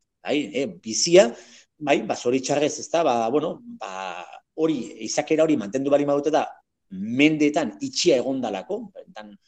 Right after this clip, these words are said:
e, ba, azken gerlariak dira, ez da? Eta tribu bat eta besteen arteko, e, ba, e, defentsa eta lur banaketa,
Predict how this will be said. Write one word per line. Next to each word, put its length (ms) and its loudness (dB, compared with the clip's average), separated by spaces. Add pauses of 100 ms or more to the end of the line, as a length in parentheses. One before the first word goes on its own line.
(180)
e, 120 -16
ba, 560 -6 (120)
azken 380 -6 (260)
gerlariak 600 0
dira, 320 0
ez 160 -6
da? 180 -4
Eta 240 -8
tribu 300 -6
bat 180 -2
eta 140 -8
besteen 240 -10
arteko, 400 -4 (320)
e, 120 -2
ba, 140 0 (580)
e, 160 -8
defentsa 540 0
eta 140 -6
lur 180 0
banaketa, 540 -4